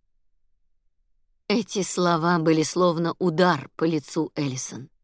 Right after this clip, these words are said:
Она отшатнулась от Брайана, нахмурив брови и не веря своим ушам.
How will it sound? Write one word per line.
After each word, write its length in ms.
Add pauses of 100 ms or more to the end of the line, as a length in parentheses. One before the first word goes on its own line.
(500)
Она 280
отшатнулась 720
от 180
Брайана, 600 (200)
нахмурив 560
брови 460 (240)
и 100
не 160
веря 320
своим 380
ушам. 380